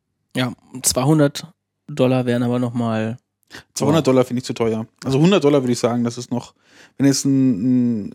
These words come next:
Speaker 2: wenn jetzt zum Beispiel diesen, den BenQ-Monitor da nimmst, der momentan auf allen großen Gaming-Events eingesetzt wird, der vierhundert Euro, glaub ich, kostet, wenn der jetzt danach dann fünfhundert Euro kostet, ich glaub, da kräht dann unter den unter den entsprechenden Käufern kein Hahn nach, aber,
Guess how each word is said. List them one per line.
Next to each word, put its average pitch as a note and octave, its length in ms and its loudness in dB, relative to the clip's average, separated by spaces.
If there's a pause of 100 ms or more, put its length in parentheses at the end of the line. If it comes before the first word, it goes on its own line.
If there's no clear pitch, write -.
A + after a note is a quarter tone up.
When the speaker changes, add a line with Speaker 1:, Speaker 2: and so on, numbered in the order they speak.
(160)
Speaker 2:
wenn D2+ 140 -12
jetzt C3 180 -2
zum - 80 -2
Beispiel - 180 -4
diesen, B2+ 400 -2
den B2 180 0
BenQ-Monitor C3+ 880 0
da B2+ 100 0
nimmst, C3 360 0
der B2 240 2
momentan B2+ 480 0
auf B2+ 120 -2
allen B2+ 280 0
großen C3 500 -2
Gaming-Events C3 840 0
eingesetzt C3 580 -2
wird, C3 160 0
der A#2+ 100 0
vierhundert C3 380 -4
Euro, C3 240 -2
glaub B2+ 160 0
ich, C3 80 -10
kostet, - 400 -6 (480)
wenn A#2+ 100 0
der B2 120 6
jetzt C3 160 2
danach B2 260 2
dann A#2+ 280 -2
fünfhundert D3 360 -2
Euro B2+ 240 0
kostet, C3 400 -4
ich B2 60 -10
glaub, A#2+ 200 -4
da A#2 360 0 (800)
kräht C#3 260 0
dann B2+ 160 2
unter B2+ 180 0
den B2+ 340 0 (600)
unter - 80 -6
den B2 140 2
entsprechenden C3 500 -2
Käufern B2+ 340 0
kein B2+ 220 -2
Hahn C3+ 160 4
nach, A#2 220 -2
aber, A#2+ 380 -4